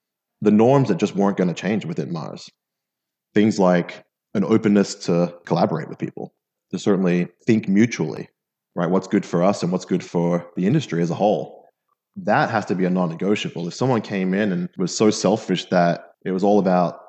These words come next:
them and delivering results for the business at all, all expenses, they could be diverse in so many fronts, but it clearly wasn't gonna be a fit. So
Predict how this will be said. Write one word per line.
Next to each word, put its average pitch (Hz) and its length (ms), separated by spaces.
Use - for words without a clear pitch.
them 101 380
and 87 180
delivering 95 300
results 90 280
for 92 80
the 78 80
business 104 340
at 87 100
all, 90 240
all 87 160
expenses, 113 720
they 131 100
could 98 140
be 95 100
diverse 95 380
in 82 80
so 101 160
many 90 160
fronts, 131 400
but 85 280
it 110 60
clearly 127 220
wasn't 87 240
gonna 80 140
be 76 100
a 65 60
fit. - 320
So 98 340